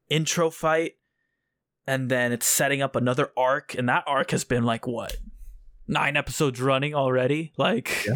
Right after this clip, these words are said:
Speaker 2: yeah.
Speaker 1: <laughs> it's,
Speaker 2: They're, they're
Speaker 1: it's
Speaker 2: taking their time.
Speaker 1: intense. Huh?
Speaker 2: They're taking their time with this arc.
Speaker 1: They are taking their time, and if you're like me, and you watched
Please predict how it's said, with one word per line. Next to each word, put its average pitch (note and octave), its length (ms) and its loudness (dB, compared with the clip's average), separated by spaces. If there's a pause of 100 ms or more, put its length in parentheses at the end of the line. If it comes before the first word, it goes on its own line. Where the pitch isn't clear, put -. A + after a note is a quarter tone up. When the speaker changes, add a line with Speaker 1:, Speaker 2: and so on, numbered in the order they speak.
(140)
Speaker 2:
yeah. A2 60 4 (200)
Speaker 1:
<laughs> - 220 -12
it's, F#3 280 2
Speaker 2:
They're, B2+ 120 2
they're C#3+ 80 2
Speaker 1:
it's C#3+ 140 0
Speaker 2:
taking E3+ 180 2
their - 100 2
time. F#3+ 100 4
Speaker 1:
intense. C3+ 300 -2 (760)
Huh? G3+ 240 2 (580)
Speaker 2:
They're A#2 100 2
taking D3 280 -2
their B2+ 80 2
time C#3+ 240 0
with A#2+ 140 -4
this - 200 -4
arc. C3+ 180 -2
Speaker 1:
They D#3+ 200 4
are D#3 120 4
taking D3 300 -2
their B2+ 100 -2
time, A#2 440 -4
and B2 480 0 (520)
if C#3+ 360 0
you're F3+ 400 2
like F#3 340 0
me, A#2+ 400 2 (1400)
and A#2 260 0
you D3 180 0
watched - 760 -2